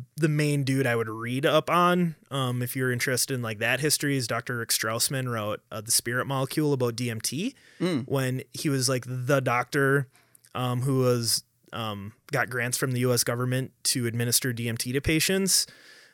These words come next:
Speaker 1: Um, and he did it super professionally, like, intravenously. He found, like, the exact amount you needed to break out of your body, would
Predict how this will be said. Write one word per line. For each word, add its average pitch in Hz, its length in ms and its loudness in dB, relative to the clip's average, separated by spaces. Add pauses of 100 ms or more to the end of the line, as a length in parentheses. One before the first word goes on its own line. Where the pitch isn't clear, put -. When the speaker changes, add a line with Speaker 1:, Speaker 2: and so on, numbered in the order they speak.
(120)
Speaker 1:
Um, 123 240 -2
and 131 100 0
he 135 80 -2
did 131 160 0
it 127 80 0
super 139 240 0
professionally, 110 640 -6
like, 92 200 -4
intravenously. 131 880 0
He 123 140 -6
found, 117 240 -6
like, 120 160 -4
the 113 100 -6
exact 120 460 0
amount 131 360 -2
you 131 120 -4
needed 123 320 -4
to 120 80 -4
break 113 320 -4
out 127 100 -2
of 123 100 -4
your 127 100 -2
body, 120 600 0 (460)
would 123 180 -4